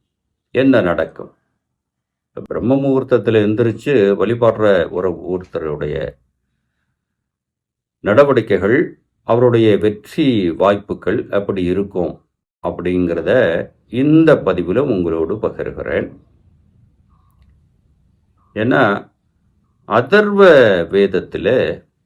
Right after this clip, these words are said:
ஒரு முறை உண்டு. ஏன்னா, பதினாறு விதமான விஷயங்களை அதுல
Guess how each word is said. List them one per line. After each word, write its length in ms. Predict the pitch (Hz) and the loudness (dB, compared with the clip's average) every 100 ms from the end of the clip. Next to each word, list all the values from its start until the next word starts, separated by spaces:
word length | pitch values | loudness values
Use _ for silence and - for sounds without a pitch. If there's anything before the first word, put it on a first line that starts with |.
| _ | _
ஒரு 200 | 101 98 87 | -6 -6 -4
முறை 320 | 87 90 104 | -4 -2 -2
உண்டு. 300 | 76 73 58 - - _ _ _ _ _ _ _ _ _ | -4 -8 -12 -14 -20 _ _ _ _ _ _ _ _ _
ஏன்னா, 140 | 92 101 92 | -10 -8 -8
பதினாறு 640 | 80 - 101 123 135 139 | -12 -6 -2 2 2 2
விதமான 520 | 127 110 107 101 95 90 82 - | 0 -2 0 0 -2 -4 -6 -10
விஷயங்களை 800 | 80 - 120 113 92 87 82 - - _ _ _ _ _ _ _ _ _ _ _ _ - | -12 -4 -2 0 -2 -2 -2 -4 -8 _ _ _ _ _ _ _ _ _ _ _ _ -6
அதுல 340 | 110 110 104 | -2 0 2